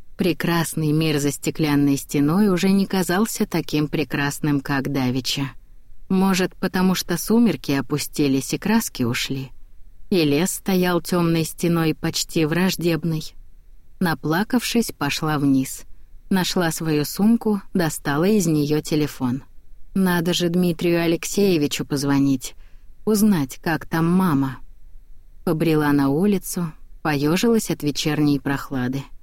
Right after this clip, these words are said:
Спустилась с крыльца, медленно зашагала по гравийной дорожке, слушая, как длинные гудки вызова льются в ухо.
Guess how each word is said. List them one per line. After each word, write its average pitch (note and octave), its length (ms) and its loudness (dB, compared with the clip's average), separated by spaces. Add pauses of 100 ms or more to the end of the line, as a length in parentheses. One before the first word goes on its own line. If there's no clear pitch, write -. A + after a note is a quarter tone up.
(440)
Спустилась F3 760 0
с - 60 -8
крыльца, E3+ 680 0 (240)
медленно G#3 640 4
зашагала E3 640 0
по F3 160 -2
гравийной D#3 560 2
дорожке, D3 560 0
слушая, E3 520 0
как D#3+ 280 0
длинные D3+ 500 4
гудки D3 400 -2
вызова A3+ 500 4
льются D3 560 0
в C3+ 120 -4
ухо. - 360 -6